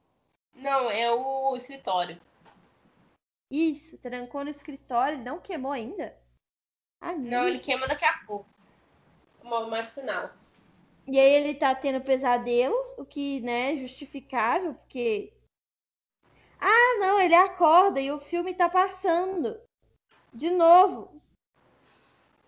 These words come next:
Speaker 2: E, gente, se eu
Speaker 1: É pra
Speaker 2: acordo,
Speaker 1: entrar o
Speaker 2: nossa.
Speaker 1: demônio.
Speaker 2: Quê?
Speaker 1: É pra entrar o demônio na mente dele.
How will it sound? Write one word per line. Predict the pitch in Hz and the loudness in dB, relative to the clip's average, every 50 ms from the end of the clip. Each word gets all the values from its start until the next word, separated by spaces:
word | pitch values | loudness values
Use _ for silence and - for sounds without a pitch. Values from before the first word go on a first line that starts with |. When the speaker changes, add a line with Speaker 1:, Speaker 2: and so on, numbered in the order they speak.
| _ _ _ _ _ _ _ _ _ _ _ _ _ _ _ _ - - - | _ _ _ _ _ _ _ _ _ _ _ _ _ _ _ _ -20 -18 -16
Speaker 2:
E, | 247 233 | -16 -14
gente, | - - - 240 254 269 269 262 - - - | -14 -12 -8 -6 -6 -6 -6 -8 -10 -16 -20
se | - _ 285 | -10 _ -2
eu | 285 339 | 0 2
Speaker 1:
É | 349 277 | 2 0
pra | 269 - - | -2 -6 -6
Speaker 2:
acordo, | - 277 262 269 262 214 196 220 | -2 0 0 2 2 0 -2 -4
Speaker 1:
entrar | 208 220 226 233 254 277 302 | -8 -6 -2 2 2 2 2
o | 294 | 2
Speaker 2:
nossa. | 254 269 285 | 0 -2 -4
Speaker 1:
demônio. | 285 247 214 208 202 202 202 214 208 175 165 165 _ _ _ _ _ _ _ _ _ _ _ _ _ _ _ _ _ _ _ _ _ _ _ _ _ _ _ _ | -4 -6 -10 -14 -12 -12 -12 -12 -12 -14 -16 -18 _ _ _ _ _ _ _ _ _ _ _ _ _ _ _ _ _ _ _ _ _ _ _ _ _ _ _ _
Speaker 2:
Quê? | _ - 302 254 269 311 349 - _ _ - 508 571 - - - - _ _ _ _ _ _ | _ 0 4 4 6 4 4 0 _ _ -4 -4 -4 -6 -10 -16 -20 _ _ _ _ _ _
Speaker 1:
É | - 196 | -16 -14
pra | 196 - 220 | -10 -6 -4
entrar | 226 240 233 - 233 220 220 226 | -4 -4 -6 -6 -8 -8 -8 -8
o | |
demônio | 226 240 262 269 247 208 240 233 226 220 | -10 -10 -10 -10 -10 -12 -12 -12 -12 -12
na | 214 214 | -12 -14
mente | 208 202 226 220 - - | -14 -14 -16 -18 -20 -20
dele. | 185 170 165 165 170 185 | -16 -14 -12 -12 -12 -14